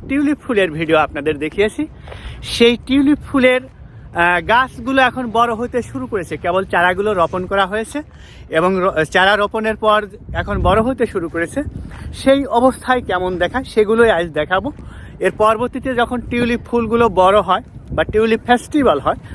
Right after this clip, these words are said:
তখন আপনাদের আরেকটি ভিডিও দেখাবো। তো আপনারা তখন কম্পেয়ার করতে পারবেন। আমি এই মুহূর্তে আছি আমেরিকার নিউ ইয়র্কের আলবানির ওয়াশিংটন পার্কে। এখানে বিশাল বড় একটি পার্ক রয়েছে, যে পার্কের,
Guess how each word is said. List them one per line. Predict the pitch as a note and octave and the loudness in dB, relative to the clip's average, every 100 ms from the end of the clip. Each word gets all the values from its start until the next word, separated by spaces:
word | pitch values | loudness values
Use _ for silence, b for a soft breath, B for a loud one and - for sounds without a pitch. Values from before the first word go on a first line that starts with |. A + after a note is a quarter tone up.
| B A#3+ | B -2
তখন | A#3+ C#4 | 0 0
আপনাদের | G3+ G#3 F#3 F#3 | 0 -2 0 2
আরেকটি | E3 E3+ - | 2 -2 -6
ভিডিও | D3 D#3 C#3+ | -8 -4 -2
দেখাবো। | B2+ B2 B2 A2+ - - B B B | -2 -4 -6 -8 -8 -8 B B B
তো | E3+ | 0
আপনারা | F3+ A3 A3 | 2 0 0
তখন | G#3+ A3 | -2 -4
কম্পেয়ার | A3 G#3 G#3 G3 F3 | -2 -2 2 0 0
করতে | E3+ D#3+ | -4 -4
পারবেন। | D3 C3+ C#3+ | -2 -2 0
আমি | F3 G#3+ | 2 4
এই | A3 | 4
মুহূর্তে | G#3 A#3 C4 | 2 0 4
আছি | A#3 A3+ B3+ - B B B | 2 2 -8 -12 B B B
আমেরিকার | F3 G#3 A3+ A#3 A#3 | -2 0 2 2 2
নিউ | G#3+ G3+ G#3+ | 2 0 0
ইয়র্কের | G#3+ A3+ | 2 0
আলবানির | D#3 E3 F#3+ A3 A3 G#3 | 2 0 2 0 0 -2
ওয়াশিংটন | D#3+ F3+ - A#3 G3+ C#3+ | 0 0 -2 -8 -6 -8
পার্কে। | - A2+ - | -8 -12 -12
এখানে | - - - _ A3+ A3+ A#3 | -18 -18 -20 _ 0 2 2
বিশাল | F#3+ G#3+ C4 B3+ | 2 0 0 0
বড় | A3 G#3+ G3+ | 0 0 0
একটি | - G#3 G3 | -4 -4 -2
পার্ক | F3+ G3 A3 B3 | 0 0 -2 -4
রয়েছে, | A#3 - D4+ - B B B | -4 -6 -12 -12 B B B
যে | D3 F#3 A3 | 0 4 4
পার্কের, | A3 G#3+ A3+ A#3+ A3+ | 4 2 2 0 -2